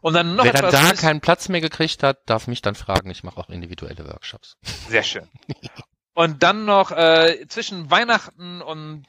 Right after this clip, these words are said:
Speaker 1: Silvester bin ich in Hamburg auf der, äh, Chaos, äh, Kom-, wie heißt die? Chaos Computer Konferenz? Chaos, dem, auf, auf dem Chaos Kongress dreiunddreißig C drei.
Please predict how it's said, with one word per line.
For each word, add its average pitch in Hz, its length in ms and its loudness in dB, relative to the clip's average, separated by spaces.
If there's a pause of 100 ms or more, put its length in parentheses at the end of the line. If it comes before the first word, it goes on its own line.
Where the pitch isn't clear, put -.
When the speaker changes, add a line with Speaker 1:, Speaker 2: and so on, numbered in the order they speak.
Speaker 1:
Silvester 160 680 2
bin 147 180 -6
ich 151 140 -6
in 127 100 -6
Hamburg 208 400 -2
auf 135 300 -2
der, 120 420 2 (540)
äh, 117 260 0 (380)
Chaos, 170 580 0
äh, 151 380 2 (340)
Kom-, 147 220 -6
wie 139 100 -2
heißt 180 180 0
die? 170 140 -6
Chaos 165 580 0
Computer 170 400 -8
Konferenz? 180 720 -6
Chaos, 160 400 -2
dem, 160 300 -2
auf, 165 120 0
auf 175 140 4
dem 180 180 0
Chaos 196 300 2
Kongress 170 380 -2
dreiunddreißig 143 520 -2
C 135 140 -12
drei. 143 360 2